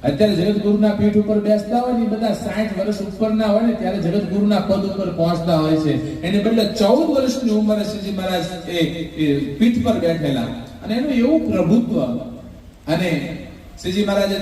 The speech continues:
ચાર દિવસ અગાઉ કીધેલું કે મારે હવે નિકુંજ, નિત્ય નિકુંજમાં પ્રવેશ કરવાનો સમય આવી ગયો. વર્તમાન જે શ્રીજી મહારાજ એના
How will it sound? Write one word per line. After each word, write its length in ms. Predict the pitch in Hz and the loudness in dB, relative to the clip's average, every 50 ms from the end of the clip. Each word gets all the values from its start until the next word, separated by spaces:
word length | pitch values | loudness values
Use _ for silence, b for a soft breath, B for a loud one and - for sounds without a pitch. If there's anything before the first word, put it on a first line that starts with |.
| - | -2
ચાર 340 | - 190 180 190 208 - 196 | -2 -2 0 0 -2 -2 -2
દિવસ 160 | 196 190 175 | -4 -2 -2
અગાઉ 340 | 180 170 180 180 180 180 175 | -2 -2 0 0 0 0 0
કીધેલું 640 | 175 170 165 180 180 165 160 143 139 135 - - - | 0 0 0 2 2 2 2 2 2 0 -2 -4 -4
કે 80 | - 143 | -2 0
મારે 260 | 147 151 151 160 156 | 2 2 4 4 4
હવે 200 | 156 156 151 143 | 4 2 2 2
નિકુંજ, 440 | 135 139 151 139 - 165 165 156 147 | 2 2 0 0 0 0 0 2 2
નિત્ય 220 | 147 156 - 165 | 0 0 0 0
નિકુંજમાં 560 | 151 147 143 - 156 151 143 147 156 147 143 | 0 0 2 2 2 2 2 2 2 2 2
પ્રવેશ 340 | 143 143 147 156 151 147 - | 2 2 2 2 0 0 0
કરવાનો 380 | 156 147 151 151 151 147 147 143 | 0 0 2 2 2 2 2 0
સમય 320 | - - 147 143 165 156 | 0 0 0 0 0 0
આવી 240 | 143 143 147 156 180 | 0 0 0 0 0
ગયો. 500 | 156 147 156 139 131 127 - - - - - | 0 2 2 2 0 -2 -4 -6 -8 -6 0
વર્તમાન 440 | 131 139 143 - 175 170 165 165 165 | 0 2 2 2 0 -2 0 2 4
જે 80 | 170 175 | 4 4
શ્રીજી 280 | 160 - 160 160 170 | 4 2 2 2 2
મહારાજ 200 | 170 165 160 160 | 2 2 2 2
એના 140 | 156 160 156 | 2 0 0